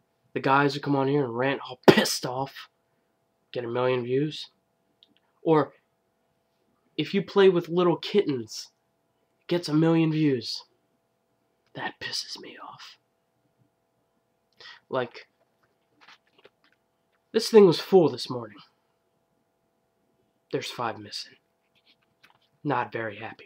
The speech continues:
right now. I went to a friend's party once. <clears throat>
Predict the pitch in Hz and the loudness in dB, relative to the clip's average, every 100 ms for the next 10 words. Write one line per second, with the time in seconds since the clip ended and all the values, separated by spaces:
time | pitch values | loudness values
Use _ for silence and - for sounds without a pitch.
0 | - - _ - - _ _ _ - _ | -20 -20 _ -20 -20 _ _ _ -20 _
1 | _ _ - - - 247 262 226 254 254 | _ _ -20 -16 4 4 6 6 8 8
2 | - 240 254 156 113 - - - _ _ | 8 8 8 6 0 -14 -18 -18 _ _
3 | _ - - - _ - - _ - - | _ -20 -20 -20 _ -16 -16 _ -20 -16